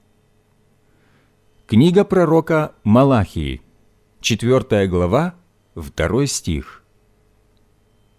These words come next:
Когда светит солнце, больные выходят из своих горниц –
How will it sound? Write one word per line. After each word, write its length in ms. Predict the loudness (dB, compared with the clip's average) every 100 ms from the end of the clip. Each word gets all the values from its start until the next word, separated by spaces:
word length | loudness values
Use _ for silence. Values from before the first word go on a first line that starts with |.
| _ _ _ _ _ _ _ _ _ _ _ _ _ _ _ _ _ _ _ _ _ _ _ _ _ _ _ _ _ _ _ _ _
Когда 320 | -2 0 2 2
светит 460 | 2 0 0 -4
солнце, 600 | -2 0 2 2 -2 -10 -14 _ _ _ _ _ _
больные 540 | 0 2 4 2 2 0
выходят 500 | 0 2 2 0 -4
из 160 | -8 -6
своих 420 | -2 0 0 0
горниц – 640 | 0 0 0 -2 -6 -16